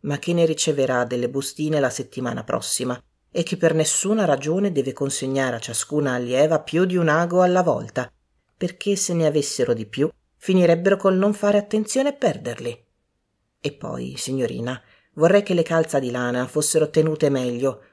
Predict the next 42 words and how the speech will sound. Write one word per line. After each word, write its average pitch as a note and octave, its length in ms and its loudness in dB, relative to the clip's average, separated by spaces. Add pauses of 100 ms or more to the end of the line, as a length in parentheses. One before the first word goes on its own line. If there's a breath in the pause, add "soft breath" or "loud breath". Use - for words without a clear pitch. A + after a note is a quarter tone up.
(160 soft breath)
Durante E3+ 460 4
la D3 100 6
mia C#3 180 4
ultima C3+ 440 0
visita B2 580 -4
andai D#3+ 320 2
nell'orto E3 540 4
per D#3 140 4
esaminare C#3 520 2
il B2+ 80 2
vestiario C3+ 640 0
che B2+ 120 -6
era A#2+ 120 -2
steso C#3 400 2
ad A#2+ 80 0
asciugare. B2 760 -6 (360)
Vi C3 180 -4
era B2+ 200 2
una B2 160 0
gran C#3+ 280 2
quantità D3+ 500 0
di C#3+ 100 0
calze C#3 360 -2
nere E3 260 4
in D#3 200 2
pessimo D#3+ 480 0
stato. A#2+ 640 -6 (440)
Dalle D3 300 2
dimensioni B2+ 480 -4
dei A2+ 160 -2
buchi C#3+ 420 -2 (320)
capii E3 320 0
che F3+ 120 0
non E3 120 4
erano E3 280 4
state E3 420 0
ben D#3 220 8
rammendate D3 720 2
di B2+ 100 -6
volta C3 320 0
in C#3+ 120 2
volta. - 480 -2